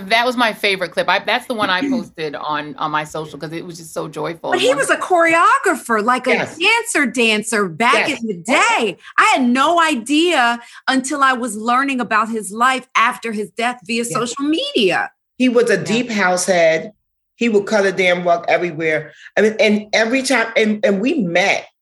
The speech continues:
Speaker 3: about fifteen, sixteen years ago at, well, maybe fifteen years ago at, um, in Miami. And he always had his own portable speaker.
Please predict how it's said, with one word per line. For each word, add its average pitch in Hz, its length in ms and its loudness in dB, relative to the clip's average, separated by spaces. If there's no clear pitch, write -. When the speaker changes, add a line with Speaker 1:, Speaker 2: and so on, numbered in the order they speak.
Speaker 3:
about 160 580 0
fifteen, 202 680 0
sixteen 196 480 -2
years 175 220 0
ago 151 440 2
at, 156 320 0
well, 240 100 6
maybe 247 220 4
fifteen 202 360 -2
years 165 120 -4
ago 156 280 2
at, 143 240 2
um, 131 500 -2
in 175 100 4
Miami. 165 680 2
And 175 80 4
he 185 120 -2
always 202 380 4
had 196 540 2
his 170 160 -2
own 165 260 4
portable 180 400 -2
speaker. 175 640 0